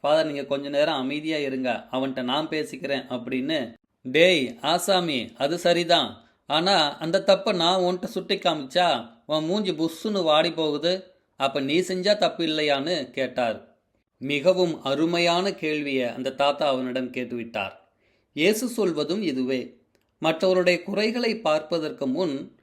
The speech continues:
நமது பாவ நிலைகளை, நமது குறைகளை எண்ணி பார்ப்போம். இதனையே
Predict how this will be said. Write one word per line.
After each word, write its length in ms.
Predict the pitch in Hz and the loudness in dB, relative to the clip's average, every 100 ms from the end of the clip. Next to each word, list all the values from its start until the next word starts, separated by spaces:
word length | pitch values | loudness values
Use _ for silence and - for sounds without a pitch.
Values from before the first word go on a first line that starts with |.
| _ | _
நமது 440 | - 135 156 208 214 | -6 -2 2 2 2
பாவ 300 | 196 190 220 | 4 4 2
நிலைகளை, 680 | 202 165 143 131 123 160 156 | 0 -2 -2 -2 -2 -4 -6
நமது 400 | 123 131 180 202 | -6 -2 0 -2
குறைகளை 500 | 202 196 196 185 151 | 0 0 0 -2 -2
எண்ணி 300 | 127 143 180 | -4 -4 -6
பார்ப்போம். 640 | - 127 113 - 104 101 _ _ _ _ | -4 -4 -4 -8 -10 -10 _ _ _ _
இதனையே 880 | 147 143 160 156 156 147 147 185 - | -4 0 2 2 2 2 2 -2 -8